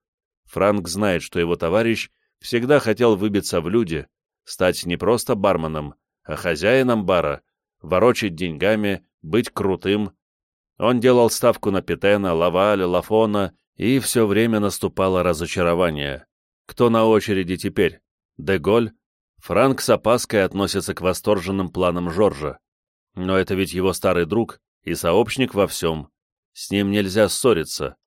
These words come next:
и уж точно не теперь. В этом баре Жорж его спасение от одиночества. И потом он помог скрыться Лучано, Франк этого никогда не забудет.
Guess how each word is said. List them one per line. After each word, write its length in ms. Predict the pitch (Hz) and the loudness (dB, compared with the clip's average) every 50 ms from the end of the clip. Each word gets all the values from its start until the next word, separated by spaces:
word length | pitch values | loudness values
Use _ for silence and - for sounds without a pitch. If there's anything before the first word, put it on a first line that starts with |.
| _ _ _ _ | _ _ _ _
и 100 | - 107 | 0 2
уж 220 | 135 135 113 - | 2 2 2 2
точно 320 | - 131 120 107 - - 98 | 0 0 0 0 0 -2 -2
не 160 | 98 98 92 | 0 -2 -2
теперь. 420 | 90 110 90 - 98 - - - _ _ _ _ _ _ _ _ _ _ _ _ _ _ - | -2 -4 -2 0 0 0 -2 -6 _ _ _ _ _ _ _ _ _ _ _ _ _ _ -14
В 120 | - - | -4 0
этом 360 | 107 135 139 - 131 120 107 92 | 2 2 4 4 2 2 2 2
баре 420 | 123 131 131 123 120 113 104 - _ _ _ _ _ - | 2 2 4 4 2 0 -2 -4 _ _ _ _ _ -12
Жорж 500 | 85 78 73 101 131 143 135 - - 127 | -12 -6 0 2 2 2 2 0 0 0
его 200 | 123 110 117 107 | 0 2 2 0
спасение 640 | - - 110 95 - - 107 104 98 98 92 87 | 0 0 0 0 0 0 0 0 0 0 0 0
от 100 | 85 - | 0 -2
одиночества. 800 | 90 80 87 90 98 98 - - 78 - - - 73 67 - _ _ _ _ _ _ _ _ _ _ _ _ _ _ _ | -2 -4 -2 -2 -2 -2 -4 -6 -10 -12 -10 -10 -10 -12 -12 _ _ _ _ _ _ _ _ _ _ _ _ _ _ _
И 100 | - - | -10 -6
потом 600 | 76 - 85 80 - 98 101 101 98 90 - _ _ _ _ _ | -2 -2 -2 0 0 0 0 0 0 -4 -6 _ _ _ _ _
он 180 | - 90 92 87 | -4 -4 -2 0
помог 360 | - 98 95 98 98 90 - | 0 0 2 2 0 0 -2
скрыться 400 | - - 101 104 98 - - 92 | -2 0 0 0 0 0 -2 -2
Лучано, 580 | 85 82 80 - 80 78 82 87 98 98 92 - _ _ _ _ _ _ _ | -2 -2 -2 -2 -2 -2 0 0 -2 -4 -4 -8 _ _ _ _ _ _ _
Франк 440 | _ - - - 78 92 104 101 - | _ -10 -4 -2 0 0 0 0 0
этого 260 | 113 110 - 117 110 | 0 0 2 2 2
никогда 500 | 113 110 110 107 - 101 90 80 87 90 | 2 2 2 0 0 0 0 0 0 0
не 100 | 95 101 | 0 0
забудет. 600 | 95 90 107 113 120 131 120 82 78 69 - - | 0 0 0 0 2 0 0 0 -2 -4 -6 -10